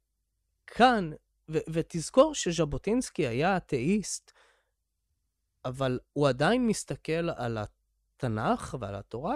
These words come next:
כעל ה-, המורשת שלו, כמוני. ו-, וכמו, אגב, אשתי, שהיא, היא לא יהודייה לפי הרבנות, אבל אנחנו, אנחנו לאומנים במובן הזה.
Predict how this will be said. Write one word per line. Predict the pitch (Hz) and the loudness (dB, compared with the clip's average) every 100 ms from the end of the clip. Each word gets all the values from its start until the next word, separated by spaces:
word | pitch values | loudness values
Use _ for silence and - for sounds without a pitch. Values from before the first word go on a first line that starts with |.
| - | -2
כעל | 202 202 | 0 2
ה-, | 196 190 - | 2 -2 -2
המורשת | 165 165 160 147 165 156 147 | 0 2 4 6 4 4 -2
שלו, | - 95 98 - | -6 -6 -8 -4
כמוני. | 208 202 123 113 _ _ _ _ _ _ _ 180 | -2 -2 -4 -10 _ _ _ _ _ _ _ -6
ו-, | 190 | -4
וכמו, | 202 - 226 233 | -4 0 4 4
אגב, | 220 226 - - | 2 -2 -8 -6
אשתי, | 214 - 254 208 | -6 -2 0 0
שהיא, | - 151 143 _ - | 0 -2 -4 _ -8
היא | 165 | -4
לא | 160 196 | 2 2
יהודייה | 220 202 165 175 180 | 4 2 0 0 0
לפי | 151 - 175 | -2 -4 -4
הרבנות, | 147 123 127 196 294 220 139 | -4 -4 -6 -4 -2 -2 -4
אבל | 143 156 135 _ _ - 170 165 160 | -6 -8 -8 _ _ -18 -16 -14 -8
אנחנו, | 185 175 170 - 190 196 196 196 190 202 214 | -4 -2 -4 -2 -2 0 0 -2 -4 -4 -2
אנחנו | 185 175 - 117 113 | 0 -2 -4 -6 -2
לאומנים | 139 202 254 349 294 143 | 0 2 4 4 4 2
במובן | 135 120 120 107 | 0 -2 -2 -4
הזה. | 104 - | -6 -12